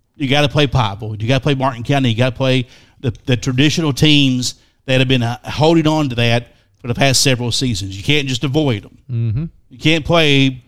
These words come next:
Speaker 1: the, the underbelly of the world and pad your record. You can't do it. <laughs> You like that, Jeremy? Char-, Charlie's on here tonight.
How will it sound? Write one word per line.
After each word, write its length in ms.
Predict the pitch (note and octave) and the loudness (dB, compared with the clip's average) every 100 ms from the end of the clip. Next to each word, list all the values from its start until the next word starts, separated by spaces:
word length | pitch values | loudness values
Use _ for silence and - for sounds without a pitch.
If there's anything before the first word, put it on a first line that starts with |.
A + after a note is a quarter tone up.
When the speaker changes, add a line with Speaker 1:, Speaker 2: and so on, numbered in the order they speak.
| _ _ _ _ _ _ _ B2 | _ _ _ _ _ _ _ _
Speaker 1:
the, 480 | A#2+ A#2 A2+ A2+ A2+ - - | 0 2 4 2 -4 -16 -4
the 180 | A#2+ | 0
underbelly 440 | C#3 D#3 C#3+ C#3+ C#3+ | 2 2 2 2 2
of 60 | |
the 60 | C3 | 2
world 520 | C3+ D3+ B2 A2+ A2+ - _ _ _ A2+ | 0 0 0 -2 -6 -12 _ _ _ -12
and 140 | G#2+ | -4
pad 300 | C#3 C3+ B2+ | 0 0 0
your 80 | B2+ | 0
record. 360 | B2+ A#2 - - _ _ _ _ | 0 0 -4 -20 _ _ _ _
You 100 | A#2 | -6
can't 280 | C3+ B2 A#2 | 0 0 0
do 120 | G#2+ | -2
it. 80 | E2 - - - D#4+ D4+ C#4 C4 B3+ A#3 - - - | -6 -18 -20 -20 -20 -20 -20 -20 -14 -12 -12 -12 -14
<laughs> 80 | - - _ _ _ - | -14 -20 _ _ _ -2
You 60 | |
like 160 | C3 C3 | 0 2
that, 140 | D3 | 0
Jeremy? 340 | A#2+ D#3 F3 E3 - | 2 0 0 -8 -4
Char-, 320 | F3+ G3+ E3+ | 0 0 -2
Charlie's 540 | C3+ G3 A#3 A3+ F3 | 2 4 6 4 4
on 180 | F#3+ F#3 | 4 6
here 160 | F#3 E3+ | 4 2
tonight. 460 | E3 F3 F#3 F#3 | 2 2 2 0